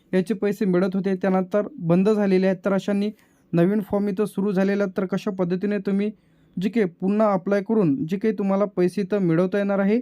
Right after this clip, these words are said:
तर आपल्या चॅनलवरती आपण व्हिडिओ अपलोड केलेला आहे, तर लगेच बघा. त्यानंतर आपले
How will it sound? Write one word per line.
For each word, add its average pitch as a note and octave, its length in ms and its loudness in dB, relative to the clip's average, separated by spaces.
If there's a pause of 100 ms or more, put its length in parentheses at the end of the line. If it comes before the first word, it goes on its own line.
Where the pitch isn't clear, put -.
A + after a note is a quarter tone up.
(560)
तर A3+ 80 4
आपल्या G#3+ 320 2
चॅनलवरती G#3+ 420 0
आपण G#3+ 200 -2
व्हिडिओ G3+ 220 0
अपलोड G3 280 -2
केलेला G3+ 360 0
आहे, G#3 100 0
तर G3+ 160 -4
लगेच F3 380 0
बघा. F#3+ 240 0 (580)
त्यानंतर A3+ 360 4
आपले A3 360 0